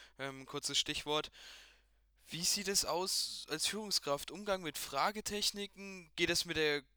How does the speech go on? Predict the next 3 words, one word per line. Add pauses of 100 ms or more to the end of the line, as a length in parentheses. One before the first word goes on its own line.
(220)
Kommunikation
einher
oder